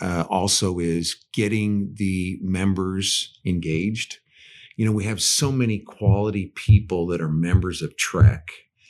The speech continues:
and it's, uh, other than their commitment to the board, try to get them, find them something they're passionate about that they can get involved in. I think the more involvement we have,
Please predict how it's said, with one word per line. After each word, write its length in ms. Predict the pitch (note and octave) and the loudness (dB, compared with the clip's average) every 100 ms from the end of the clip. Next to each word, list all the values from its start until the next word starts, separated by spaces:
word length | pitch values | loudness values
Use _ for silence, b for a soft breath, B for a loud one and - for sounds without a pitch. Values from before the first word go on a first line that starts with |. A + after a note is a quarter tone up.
| B B B | B B B
and 340 | - - G2 | -6 -2 0
it's, 320 | E2+ - - - A2 | 0 -4 -6 -12 -4
uh, 260 | G2 F2 F2+ | -2 0 0
other 240 | A2 A#2 | 2 2
than 200 | G#2 G2 | 2 -2
their 100 | F2+ | -4
commitment 500 | - G2 G2 G2 G2+ | -4 -2 -2 -2 -6
to 100 | F2+ | -4
the 80 | E2 | -4
board, 360 | D#2 F#2 E2 D#2+ | -2 -2 -2 -2
try 220 | - F#2+ | -2 0
to 80 | F#2+ | -2
get 360 | F#2 G#2 G#2 | -2 -4 -2
them, 380 | G#2 G2 F#2 E2+ _ | -2 0 -2 -6 _
find 260 | - G#2+ A2 | -2 0 0
them 140 | G2+ | 0
something 400 | - G2 E2 F#2 | -2 -2 -2 -2
they're 100 | E2 | -2
passionate 560 | D#2 E2 E2+ E2 - E2+ | -2 -4 -2 0 0 -2
about 420 | D2+ D#2+ D#2 E2 - b b F#2+ | -2 0 0 -2 -8 b b -6
that 140 | D#2+ | -2
they 120 | F2 | -2
can 140 | E2+ F2+ | -2 -2
get 240 | D#2+ D2+ | -2 0
involved 480 | D#2+ D2+ D2 D2+ - | -2 0 -2 -4 -8
in. 200 | - - | -10 -6
I 100 | - | 0
think 440 | E2+ F2+ E2+ - b b b b _ - | 0 0 -2 -10 b b b b _ -2
the 80 | |
more 280 | G#2 A2+ A2+ | 0 2 2
involvement 600 | G#2+ F#2 F2+ G#2 G#2 G2 | 0 -2 -2 0 0 0
we 160 | G2 D#2+ | -2 -2
have, 500 | E2+ E2+ D#2 E2+ | -2 0 -2 -4